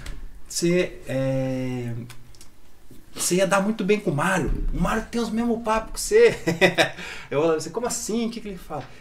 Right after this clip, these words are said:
"Ele adora P N L, ele adora coach, ele adora isso, ele faz assim, fala isso, fala isso.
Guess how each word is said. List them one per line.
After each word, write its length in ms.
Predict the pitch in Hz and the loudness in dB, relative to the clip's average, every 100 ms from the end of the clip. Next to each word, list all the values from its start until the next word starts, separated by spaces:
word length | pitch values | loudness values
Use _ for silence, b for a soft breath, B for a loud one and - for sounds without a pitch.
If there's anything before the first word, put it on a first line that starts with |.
| - | -4
"Ele 120 | 254 | 0
adora 380 | 226 160 233 233 | 2 4 6 6
P 140 | 233 | 6
N 180 | 220 190 | 4 4
L, 300 | 175 202 196 | 4 4 6
ele 80 | 185 | 4
adora 320 | 185 180 196 180 | 4 2 2 0
coach, 540 | - 185 190 180 185 | 0 4 4 4 0
ele 80 | 185 | -4
adora 320 | 180 185 175 | 0 0 0
isso, 380 | 156 190 185 185 | -2 -2 -4 -6
ele 100 | 180 | -8
faz 320 | - 180 180 | -8 -8 -6
assim, 320 | 175 - 180 | -6 -8 -10
fala 300 | 180 180 180 | -4 -2 0
isso, 260 | 170 190 - | -2 -4 -4
fala 260 | 185 180 | -2 0
isso. 220 | 165 190 | 0 -2